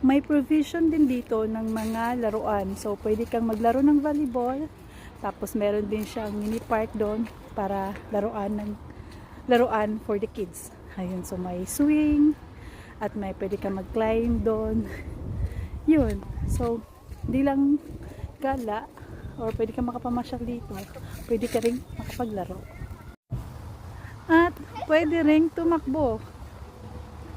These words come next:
Ayan, may nakikita tayong tumatakbo. Kahit malamig ang panahon,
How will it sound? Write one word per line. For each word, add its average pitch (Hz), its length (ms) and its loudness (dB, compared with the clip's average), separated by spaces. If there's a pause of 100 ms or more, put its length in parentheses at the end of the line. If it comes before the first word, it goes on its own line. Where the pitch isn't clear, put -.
Ayan, 220 480 0
may 220 160 2
nakikita 240 640 2
tayong 262 320 4
tumatakbo. 233 880 2
Kahit 233 240 0
malamig 254 480 4
ang 330 80 6
panahon, 302 560 6